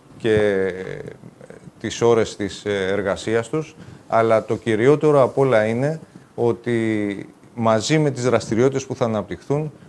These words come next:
παράλληλα μπορεί να αναπτυχθούν διάφορες επιχειρήσεις, δηλαδή θα ανοίξει ένα μικρό καφενείο, ένα μικρό καφέ, μια μικρή επιχείρηση εστίασης και όλοι έχουμε δει ότι τα τελευταία χρόνια, ακόμα και στα απομακρυσμένα χωριά της Αμανής,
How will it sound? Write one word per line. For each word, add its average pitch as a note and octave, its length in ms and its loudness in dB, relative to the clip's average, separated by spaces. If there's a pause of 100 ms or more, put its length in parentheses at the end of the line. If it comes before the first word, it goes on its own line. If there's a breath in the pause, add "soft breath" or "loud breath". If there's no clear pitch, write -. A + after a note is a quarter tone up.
(100)
παράλληλα C3 440 6
μπορεί B2 240 2
να C3+ 80 0
αναπτυχθούν A#2+ 560 -4
διάφορες A#2+ 400 -2
επιχειρήσεις, G#2+ 600 -4
δηλαδή A2+ 180 -2
θα A2 120 -2
ανοίξει A#2 260 -4
ένα A2 120 0
μικρό G2+ 300 0
καφενείο, G2+ 480 -2
ένα A#2+ 140 -2
μικρό A2 280 -2
καφέ, B2 500 -2 (360 loud breath)
μια A#2 160 -2
μικρή B2 360 0 (540)
επιχείρηση A2 600 -4
εστίασης B2+ 800 -2 (300 loud breath)
και A#2+ 100 -2
όλοι C#3 220 6
έχουμε A#2+ 360 0
δει B2 140 0
ότι C3+ 120 -2
τα A#2 120 0
τελευταία A2 480 0
χρόνια, A#2+ 420 -2
ακόμα B2 300 -2
και A2 80 -6
στα A2+ 140 -2
απομακρυσμένα G#2 720 -2
χωριά G#2+ 260 0
της - 140 -14
Αμανής, G#2+ 540 -4